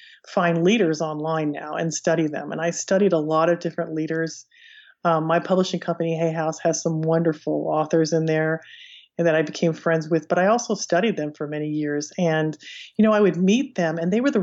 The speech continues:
real deal. They were just, they had qualities that I didn't have, and I wanted those qualities.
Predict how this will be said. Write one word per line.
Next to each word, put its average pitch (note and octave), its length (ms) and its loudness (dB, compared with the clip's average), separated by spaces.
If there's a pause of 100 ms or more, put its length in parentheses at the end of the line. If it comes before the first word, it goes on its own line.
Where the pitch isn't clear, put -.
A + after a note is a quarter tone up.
real F3+ 200 2
deal. D#3+ 460 -6 (380)
They F#3+ 100 0
were G#3+ 120 -2
just, G#3 340 0 (460)
they A3 260 2
had C4+ 240 0
qualities F3 540 0
that D#3 120 -4
I F#3+ 160 0
didn't F#3+ 260 -4
have, D#3 380 -8
and D#3 100 -8
I G3 120 0
wanted G3 340 0
those D#3+ 220 -2
qualities. - 640 -4